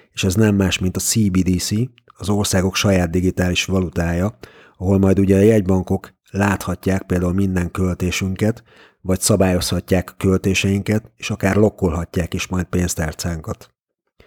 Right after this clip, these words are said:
A Web három-ról és a C B D C-kről ez így egyébként készítettem régebben podcastet, érdemes meghallgatni, tedd meg te is.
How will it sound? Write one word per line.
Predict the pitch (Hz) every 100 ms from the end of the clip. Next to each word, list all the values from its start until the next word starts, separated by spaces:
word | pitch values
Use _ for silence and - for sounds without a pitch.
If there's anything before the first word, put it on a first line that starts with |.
| _ _ _ _
A | 87
Web | 135 -
három-ról | 117 113 110 107
és | 104
a | 117
C | - 117
B | 101
D | 98
C-kről | 98 98 98
ez | 95 95
így | 95
egyébként | 104 101 - 104 95
készítettem | - 101 95 90 - 95
régebben | 92 92 92 87 90
podcastet, | 85 92 - 90 - 107 113 - -
érdemes | 90 87 85 85 -
meghallgatni, | 90 - 87 87 - 190
tedd | 185 160
meg | 87
te | - 85 82
is. | - -